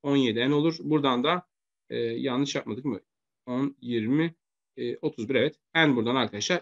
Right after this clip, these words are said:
iki çıkar. Evet, N'i iki bulduk. Zaten onu soruyor bizden. E, N değeri arkadaşlar gördüğünüz gibi iki çıktı. Evet.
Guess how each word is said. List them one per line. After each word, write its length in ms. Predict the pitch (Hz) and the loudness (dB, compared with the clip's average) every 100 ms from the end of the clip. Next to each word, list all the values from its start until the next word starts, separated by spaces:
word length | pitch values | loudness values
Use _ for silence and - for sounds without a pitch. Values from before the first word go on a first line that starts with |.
| - | -4
iki 180 | 160 - | -16 -14
çıkar. 240 | - 92 _ _ _ _ | -16 -18 _ _ _ _
Evet, 120 | 117 - | -14 -4
N'i 200 | 135 175 | 2 2
iki 200 | 175 170 | 4 4
bulduk. 300 | 117 135 190 _ _ _ _ | 4 2 0 _ _ _ _
Zaten 200 | 147 123 | 0 4
onu 180 | 170 156 | 6 6
soruyor 300 | 147 120 104 | 6 4 4
bizden. 320 | 104 160 190 - _ _ | 4 2 2 -2 _ _
E, 440 | 123 117 - 151 139 | -2 -2 2 4 4
N 140 | - - | 0 2
değeri 320 | 123 120 165 | 4 6 4
arkadaşlar 600 | 123 110 107 - 170 - _ _ | 0 -2 -2 0 0 -2 _ _
gördüğünüz 400 | 147 139 120 107 | 6 6 6 0
gibi 160 | 127 165 | 0 -2
iki 280 | - 165 165 | 0 -4 -4
çıktı. 240 | - _ - | -14 _ -2
Evet. 220 | 151 | -2